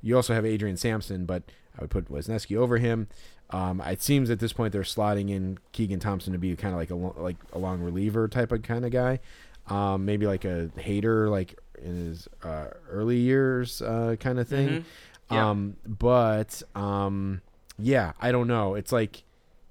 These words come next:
Speaker 1: just, I, I thought Wisniewski pitched well enough to just not do, I th-, feel like they do this all the time with, like, rookies, where it's like, "Oh, yeah, he had a great year, but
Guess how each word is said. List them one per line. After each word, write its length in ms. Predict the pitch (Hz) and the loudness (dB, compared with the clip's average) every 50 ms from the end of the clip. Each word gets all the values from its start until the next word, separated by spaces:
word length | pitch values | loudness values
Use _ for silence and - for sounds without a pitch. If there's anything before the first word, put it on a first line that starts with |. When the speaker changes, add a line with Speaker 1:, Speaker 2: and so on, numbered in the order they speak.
| - - - - | -20 -20 -18 -4
Speaker 1:
just, 340 | - 190 196 185 - - - - - - - | 0 2 2 2 0 -4 -12 -16 -14 -4 0
I, 200 | - 156 175 160 - | 2 4 4 4 4
I 100 | 139 151 | 2 2
thought 260 | - - 190 185 156 | 4 4 4 4 4
Wisniewski 560 | 151 139 131 120 131 143 139 - - 120 107 | 4 2 0 2 2 0 0 0 -2 -2 0
pitched 240 | - 143 139 - - | 2 2 2 2 2
well 200 | 107 123 123 123 123 | 2 2 4 4 4
enough 140 | 120 104 | 2 0
to 120 | - - 113 | -2 -4 -4
just 260 | 98 110 107 - - | -4 -4 -6 -4 -4
not 460 | 113 113 117 113 - 104 - - 98 | -4 -2 -2 -4 -6 -10 -14 -12 -4
do, 220 | 110 117 120 127 - - - 214 - | -2 0 0 0 -2 -4 -6 0 2
I 100 | - 160 | 2 2
th-, 180 | 156 156 156 151 | 2 0 -6 -4
feel 200 | - 214 240 247 | -2 2 4 4
like 100 | 220 180 | 6 6
they 120 | 190 170 | 6 6
do 120 | 170 185 | 8 6
this 100 | 170 143 | 6 8
all 120 | 151 147 143 127 | 6 6 4 4
the 60 | 127 | 2
time 160 | 139 135 127 | 2 2 2
with, 100 | 113 104 | 2 2
like, 140 | 113 98 85 | 0 0 2
rookies, 420 | 98 117 110 - - 92 87 85 90 | 2 0 0 0 -2 -4 -4 -4 -4
where 100 | 95 95 | -2 -2
it's 140 | 95 90 - | -2 -2 -2
like, 140 | 104 95 - | -2 -2 0
"Oh, 160 | - 175 175 | 2 4 4
yeah, 160 | 165 185 190 | 6 6 6
he 80 | 151 135 | 6 6
had 100 | 151 143 | 6 6
a 60 | 117 | 4
great 260 | 92 117 135 160 156 | 2 2 2 2 4
year, 220 | 143 147 165 165 131 | 4 4 4 4 4
but 180 | 98 113 101 | 4 0 0